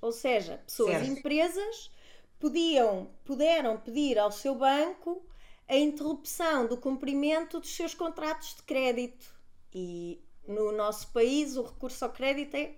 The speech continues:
Speaker 1: bastante, bastante generalizado e, portanto, está tudo em stand-by até, neste caso, setembro, eh, deste ano.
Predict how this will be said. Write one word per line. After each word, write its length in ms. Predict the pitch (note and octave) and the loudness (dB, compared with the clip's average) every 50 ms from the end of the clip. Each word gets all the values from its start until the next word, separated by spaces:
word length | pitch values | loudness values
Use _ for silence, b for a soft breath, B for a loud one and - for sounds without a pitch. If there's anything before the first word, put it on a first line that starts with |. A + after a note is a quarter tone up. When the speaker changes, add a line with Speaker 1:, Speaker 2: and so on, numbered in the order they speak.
| - - | -16 -18
Speaker 1:
bastante, 600 | A3 A3 C4 C4+ C4 - - - C#4+ D4 C#4+ C#4+ | -10 -6 -4 -4 -4 -4 -4 -2 -2 -2 -2 -2
bastante 600 | C4+ C4+ C4 - - C#4 C#4 C#4 - - C#4+ C#4 - - - | -4 -6 -6 -4 -4 -4 -4 -6 -6 -10 -10 -10 -10 -10 -8
generalizado 1120 | A#3 A3+ A3 A3+ B3 C4+ C4 C4+ C4+ C4 C4+ C4 C4+ C4+ C4 A#3 - A3+ G3+ F#3 F#3 G#3+ | -6 -6 -4 -2 -2 0 2 2 2 2 2 0 0 -2 -4 -2 0 0 0 0 0 -2
e, 60 | B3 | -6
portanto, 440 | A#3+ - - - - B3 A3 G3 - B B B B B B B B B | -6 -8 -4 2 2 4 4 2 -2 B B B B B B B B B
está 300 | B - - - B3 B3 | B -10 0 2 2 2
tudo 240 | B3 - C4+ B3 A#3 | 2 0 0 2 2
em 80 | A#3+ A#3+ | 2 2
stand-by 640 | A#3+ - - A#3+ A#3 A3+ A3 A#3 A#3+ B3 A#3+ B3+ B3 - - | 0 -2 -4 -2 -2 0 0 4 4 6 6 4 2 2 8
até, 640 | B3+ B3 C4 B3+ - - C#4 C#4+ D#4 D#4+ E4+ - - - - - | 8 8 8 8 2 -2 0 0 0 0 -2 -6 -12 -20 -16 -8
neste 400 | G#3 G3+ G3 F#3+ G3 - - - | -4 -4 -4 -4 -4 -8 -14 -8
caso, 600 | - A#3+ A#3+ B3+ C4+ C#4+ D4+ D4+ D4 - - - - | -4 -2 0 0 0 0 -2 -4 -6 -8 -12 -16 -16
setembro, 800 | - - - - - C#4+ C#4 C#4 C#4+ D4+ D4 D4+ D#4+ E4 F4 - B B B B B B B B B B | -14 -14 -14 -6 0 0 2 2 2 0 0 -2 -4 -6 -6 -10 B B B B B B B B B B
eh, 500 | - B3 B3+ B3+ B3+ B3+ B3+ B3+ B3+ B3+ - - | -2 0 2 4 4 4 4 2 2 -2 -4 -8
deste 400 | A3 G#3+ C#4+ D4 C#4+ - - - | -2 2 2 2 2 0 2 4
ano. 380 | A#3+ A3 G#3 G3+ F#3+ F#3 F#3+ | 6 6 6 4 0 -4 -8